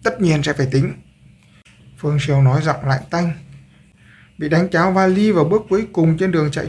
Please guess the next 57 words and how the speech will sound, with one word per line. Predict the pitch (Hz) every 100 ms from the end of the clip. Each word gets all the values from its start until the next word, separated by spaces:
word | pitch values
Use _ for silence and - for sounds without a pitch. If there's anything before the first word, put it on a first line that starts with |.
| -
trốn | 147 196
sau | 208 190 185
khi | 180
đã | 175
thắng | - 156 185
lợi, | 175 - _ _ - - - -
tâm | 139 135
trạng | 139 147
của | -
hắn | 135 147 147
tồi | 143 135
tệ | -
hết | 160 220
sức. | - 262 - - - - _
Hạ | - 151
quyết | - 190
tâm | 196 170 - - -
phải | 147 143
tìm | 165 160
ra | 202
được | 202 -
hai | 190 196
tên | 196 190
này. | 151 135 135 - - - _ _ _ _
Cho | - 143 151
dù | 143 139
là | 135
lấy | 131 127 160 226
lại | 208 -
số | 170 185
tiền | 160 143 139
đô | 165
la | 175
Mỹ | 175 190 247 - - -
hay | - 190
là | 180 156
trả | 139
thù | 127 151 143
chuyện | - -
cháo | - 165 226
đổi | 160
vali, | 135 170 170 170 - - _ _
hai | - 151 151
tên | 156 147
này | 143
buộc | 139 147 147
phải | 135
chết. | 185 214 - - _ _ _ _ _ _ -
Nhưng | 135 139
mà | 135
đầu | 127 127
óc | 160 185
hắn | 151 165
vẫn | 202
còn | 214 147
tỉnh | 143 131
táo. | 139 165 226 -